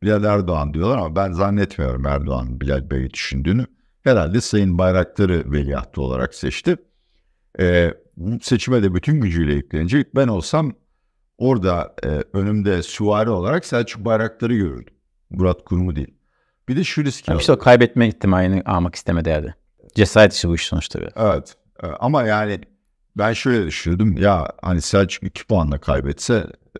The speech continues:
Speaker 1: Murat'ın yarım puanla kazanmasından daha iyi olur. Yani orada mühim olan kampanyada sergileyeceği performans.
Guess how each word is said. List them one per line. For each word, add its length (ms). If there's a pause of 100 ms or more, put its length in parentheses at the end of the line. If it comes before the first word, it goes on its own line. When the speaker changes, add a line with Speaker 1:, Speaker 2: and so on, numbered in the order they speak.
Speaker 1:
Murat'ın 400
yarım 280
puanla 340
kazanmasından 840
daha 260
iyi 120
olur. 240
Yani 240
orada 320
mühim 220
olan 280
kampanyada 680
sergileyeceği 640
performans. 600